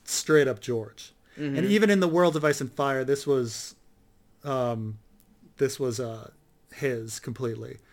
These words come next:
Speaker 1: Uh, and that was, that was stated up front. Um,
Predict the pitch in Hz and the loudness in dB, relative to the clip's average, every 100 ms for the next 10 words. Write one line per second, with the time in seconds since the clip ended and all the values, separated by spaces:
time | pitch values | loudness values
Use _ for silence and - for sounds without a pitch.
0 | - - - 139 143 147 143 131 120 - | -20 -20 -10 -6 -4 -2 -2 -2 -4 -2
1 | 139 123 - - 127 120 110 104 - 127 | -2 -2 -6 -4 -4 -2 -6 -8 -10 -10
2 | 113 - 117 110 107 - _ _ _ _ | -8 -6 -6 -6 -10 -18 _ _ _ _
3 | - 123 113 110 110 | -10 -8 -6 -6 -8